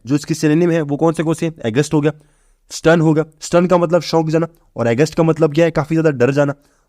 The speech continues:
तो कोई आपने घोस्ट देख लिया, कोई आपने घोस्ट देख लिया, ठीक है, तो a ghost and a ghost, कोई भी आपने एक घोस्ट देख लिया और घोस्ट देखकर काफ़ी ज़्यादा डर चुके हो, तो एगस्ट हो गया, ठीक है भाई।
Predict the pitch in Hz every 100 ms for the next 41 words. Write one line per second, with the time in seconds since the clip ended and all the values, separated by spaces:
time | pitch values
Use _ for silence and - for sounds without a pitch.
0 | _ 123 - 156 170 165 175 151 123 160
1 | 156 160 156 160 156 - _ _ _ _
2 | _ _ _ _ _ _ _ _ _ _
3 | _ 131 143 147 160 156 170 160 160 160
4 | 160 160 185 190 _ _ 120 120 165 175
5 | 160 113 139 180 - - 117 - 135 175
6 | 131 110 120 - - - 131 151 147 135
7 | 139 127 117 160 - 156 160 175 175 _
8 | _ - 113 143 160 165 170 156 131 135
9 | 127 107 143 165 151 156 156 110 127 139
10 | 139 135 _ - 147 156